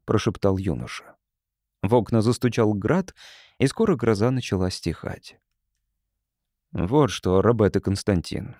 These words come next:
со сдержанной яростью произнес декан. «Ты мне зубы не заговаривай. Хватит, наслушался я про вечного жида и трюки со слюнявым пальцем. Если бы я не знал, что твой отец был жестянщик, а мать — прачка,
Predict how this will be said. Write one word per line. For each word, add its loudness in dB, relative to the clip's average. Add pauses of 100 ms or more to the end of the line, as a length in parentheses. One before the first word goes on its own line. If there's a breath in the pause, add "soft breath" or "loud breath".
(140)
со 2
сдержанной 2
яростью -2
произнес 0
декан. -6 (480)
«Ты 2
мне 2
зубы 0
не 2
заговаривай. 0 (340 soft breath)
Хватит, 2
наслушался 0
я 4
про 2
вечного 2
жида 2
и 2
трюки 2
со -4
слюнявым 2
пальцем. 0 (500 soft breath)
Если -4
бы 4
я 6
не 4
знал, 2
что 0
твой 4
отец 0
был 2
жестянщик, 2
а 4
мать — 0
прачка, 0